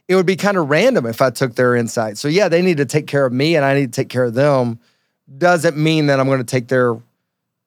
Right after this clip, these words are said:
coaching advice 'cause they haven't been there before, driven that forward. Does that make sense?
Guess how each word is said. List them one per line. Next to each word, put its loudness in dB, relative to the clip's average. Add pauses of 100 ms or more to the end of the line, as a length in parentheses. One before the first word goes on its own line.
(160)
coaching -2
advice -2 (260)
'cause -6
they 2
haven't 0
been 0
there 2
before, 0
driven -2
that -8
forward. -4 (320)
Does -20
that 0
make -2
sense? -8